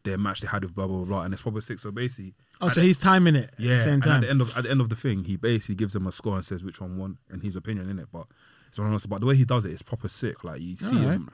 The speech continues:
Speaker 1: like, time and time
Speaker 2: Yeah,
Speaker 1: and
Speaker 2: that's
Speaker 1: stuff.
Speaker 2: my childhood right there,
Speaker 1: Yeah,
Speaker 2: man.
Speaker 1: you should
Speaker 2: I,
Speaker 1: watch
Speaker 2: I
Speaker 1: it, man.
Speaker 2: lost, that's, listen, man.
Speaker 1: Even
Speaker 2: That, that was the, the best time to be a wrestling fan.
Speaker 1: Yep, hundred percent,
Speaker 2: It was
Speaker 1: man.
Speaker 2: fucking, there was
Speaker 1: Hundo,
Speaker 2: nothing like
Speaker 1: hundo,
Speaker 2: it, bro.
Speaker 1: hundo,
Speaker 2: It was in-,
Speaker 1: hundo.
Speaker 2: insane.
Speaker 1: Yep, yep.
Speaker 2: Insane, bro.
Speaker 1: Do you wanna talk about that briefly?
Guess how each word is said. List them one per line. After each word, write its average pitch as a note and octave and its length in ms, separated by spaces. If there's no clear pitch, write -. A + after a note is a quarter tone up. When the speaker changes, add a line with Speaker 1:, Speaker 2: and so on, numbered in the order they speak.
Speaker 1:
like, F#2 240
time G2 260
and F#2 80
time G2+ 200
Speaker 2:
Yeah, B2 80
Speaker 1:
and C3 80
Speaker 2:
that's G3+ 120
Speaker 1:
stuff. F3+ 80
Speaker 2:
my C3+ 60
childhood D3 460
right B2 140
there, A2+ 120
Speaker 1:
Yeah, A2+ 60
Speaker 2:
man. B2+ 100
Speaker 1:
you D#3 80
should C#3+ 60
Speaker 2:
I, D3 40
Speaker 1:
watch D3 80
Speaker 2:
I - 60
Speaker 1:
it, - 60
man. E3 80
Speaker 2:
lost, G3+ 320
that's, G3+ 300
listen, F3+ 340
man. A#2+ 40
Speaker 1:
Even A#2+ 120
Speaker 2:
That, D#3+ 260
that G#3+ 160
was D3 140
the, B2 120
the - 80
best D#3+ 280
time D3 180
to C#3 80
be C3 80
a B2 60
wrestling A#2+ 300
fan. F#2 160
Speaker 1:
Yep, A#2+ 200
hundred G2+ 280
percent, F#2+ 200
Speaker 2:
It C3 40
was E3+ 60
Speaker 1:
man. E3 140
Speaker 2:
fucking, C#3+ 140
there C#3 80
was C3 80
Speaker 1:
Hundo, D#3 40
Speaker 2:
nothing D#3 260
like D3 180
Speaker 1:
hundo, A#2+ 100
Speaker 2:
it, F#2+ 80
bro. G2 200
Speaker 1:
hundo, F2+ 380
Speaker 2:
It - 40
was A2 120
in-, C#3 220
Speaker 1:
hundo. F2+ 180
Speaker 2:
insane. C#3 760
Speaker 1:
Yep, F2 220
yep. F#2 220
Speaker 2:
Insane, B2+ 520
bro. G2 120
Speaker 1:
Do F#2 40
you - 40
wanna B2 80
talk D3 100
about C3+ 120
that C3+ 120
briefly? C#3+ 300